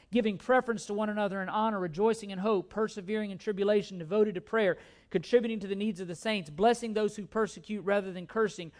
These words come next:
rejoicing with those who rejoice, weep with those who weep, lacking haughtiness, seeking peace." Why? Because that's what I have in the gospel.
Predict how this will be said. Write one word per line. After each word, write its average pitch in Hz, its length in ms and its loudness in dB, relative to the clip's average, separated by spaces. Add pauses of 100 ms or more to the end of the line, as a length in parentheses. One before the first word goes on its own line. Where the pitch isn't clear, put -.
(120)
rejoicing 208 600 6
with 202 100 0
those 202 220 2
who 214 100 -8
rejoice, 185 460 2
weep 233 280 -2
with 208 120 -6
those 208 200 0
who 208 100 -8
weep, 190 300 -4
lacking 214 420 4
haughtiness, 185 460 0
seeking 220 440 -8
peace." 220 360 -4 (220)
Why? 226 240 8
Because 170 220 -2
that's 185 200 0
what 196 120 0
I 170 80 2
have 170 160 -2
in 156 60 -10
the 147 60 -8
gospel. 147 460 -6